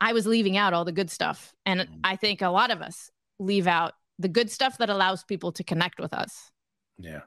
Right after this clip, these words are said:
Speaker 2: You know, you're, uh, th-, this obviously, this, this new book,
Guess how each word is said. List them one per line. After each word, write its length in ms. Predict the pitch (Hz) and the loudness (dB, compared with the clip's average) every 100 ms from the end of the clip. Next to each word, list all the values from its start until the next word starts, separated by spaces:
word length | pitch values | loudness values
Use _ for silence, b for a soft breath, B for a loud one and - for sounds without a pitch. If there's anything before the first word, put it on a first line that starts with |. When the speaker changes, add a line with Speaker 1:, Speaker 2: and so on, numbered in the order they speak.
| _ _ _ B B B B | _ _ _ B B B B
Speaker 2:
You 60 | 135 | 6
know, 60 | 147 | 8
you're, 300 | 139 135 131 | 8 8 8
uh, 300 | 123 120 113 | 8 6 4
th-, 380 | 123 123 131 117 | -2 2 2 4
this 220 | 139 143 | 4 6
obviously, 580 | 127 120 107 - 104 101 | 6 4 2 0 0 0
this, 320 | 101 95 - | -4 -4 -6
this 260 | 92 - | -8 0
new 120 | 127 123 | 2 4
book, 340 | 101 107 | 2 -2